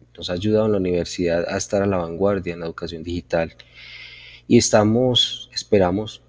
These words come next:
preparados para enfrentar los desafíos del futuro. Muchas gracias por la invitación, por acompañarnos en este bre-, breve recorrido de cómo la Universidad Nacional ha transformado su infraestructura educativa mediante una arquitectura de referencia.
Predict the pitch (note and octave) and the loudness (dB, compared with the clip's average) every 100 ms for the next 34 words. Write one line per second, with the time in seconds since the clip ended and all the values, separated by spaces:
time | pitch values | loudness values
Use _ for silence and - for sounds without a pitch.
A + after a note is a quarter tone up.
0 | _ A2+ G#2 A2+ G2 F2 F2+ G2 G2 F#2 | _ 4 6 6 4 4 -2 -6 -6 -6
1 | F2 F2+ E2 E2+ F#2 F#2+ F2+ E2+ - E2 | -6 -8 -6 -4 -2 -2 -4 -8 -6 -6
2 | E2 E2 - - D2+ - _ _ _ _ | -4 -6 -10 -14 -18 -20 _ _ _ _
3 | _ - - - - G#2 A#2+ A#2+ G#2 B2+ | _ -18 -18 -10 -4 2 4 4 4 -4
4 | - G2 F#2 F2+ F2 E2+ F2+ G#2+ D3+ D#3 | -2 0 2 0 -2 -2 -4 -4 -6 -8
5 | - - - F2+ F2+ F2 F2 G#2 G#2 F2 | -8 -8 -6 -6 -4 -4 -4 -4 -6 -6
6 | G2+ G#2 G#2 G#2+ G#2+ G#2+ G#2 - G2+ G#2+ | -4 -2 8 10 12 10 6 4 6 8
7 | G2+ G2+ G2+ - E2+ F2+ F#2 F#2+ G2+ F#2+ | 8 6 0 -6 -6 -4 -2 -2 -4 -8
8 | - - F#2 G2 G#2 F#2+ F2+ - F2 E2+ | -8 -10 -6 -4 -4 -4 -6 -6 -10 -10
9 | F#2+ G2+ F2 E2+ F#2 - A2 G2+ F2 E2+ | -10 -10 -8 -6 -6 -6 -6 -6 -6 -6
10 | F2+ G#2+ - F#2 - E2+ F2 E2+ G2 F#2 | -6 -8 -10 -12 -14 -14 -8 -8 -6 -8
11 | E2+ E2 F2 - F#2 F2 D#2+ D#2+ E2+ F2+ | -6 -4 -6 -6 -6 -6 -8 -10 -12 -12
12 | - F#2+ E2+ - D#2+ E2+ E2+ - F2 E2 | -12 -12 -12 -12 -8 -6 -6 -4 -6 -6
13 | - | -14